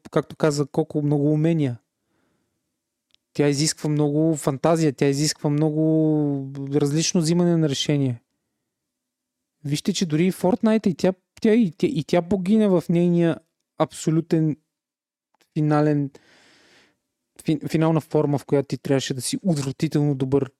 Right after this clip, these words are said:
строител, който да има механика. И това отиде по дяволите. Виждате, че и C S умира в момента. Защото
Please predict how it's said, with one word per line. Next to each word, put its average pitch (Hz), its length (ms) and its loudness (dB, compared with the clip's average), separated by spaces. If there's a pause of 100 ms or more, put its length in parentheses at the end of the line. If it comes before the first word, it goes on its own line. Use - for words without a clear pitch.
строител, 131 720 -2 (1300)
който 139 280 0
да 139 120 -2
има 139 360 0
механика. 131 680 -4 (680)
И 180 80 -6
това - 180 -2
отиде 277 320 2
по 269 140 -6
дяволите. 131 540 -2 (840)
Виждате, 143 360 -2
че 160 180 -2
и 151 80 -2
C 147 320 2
S 170 180 0
умира 170 400 2 (140)
в - 120 -20
момента. 131 460 0 (1500)
Защото 139 400 -4